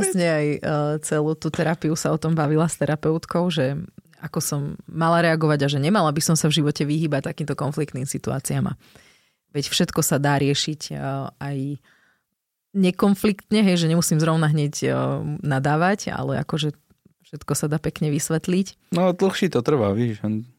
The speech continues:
Speaker 1: No a ja teraz, keď beriem Kristínu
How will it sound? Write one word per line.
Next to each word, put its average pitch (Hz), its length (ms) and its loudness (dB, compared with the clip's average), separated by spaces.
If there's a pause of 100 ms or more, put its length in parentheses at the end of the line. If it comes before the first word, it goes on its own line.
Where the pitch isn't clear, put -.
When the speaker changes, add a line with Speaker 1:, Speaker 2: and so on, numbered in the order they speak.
(160)
Speaker 1:
No 180 480 2
a 160 460 2 (340)
ja 180 380 2 (320)
teraz, 185 280 0
keď - 280 -4
beriem 170 260 2
Kristínu 185 720 2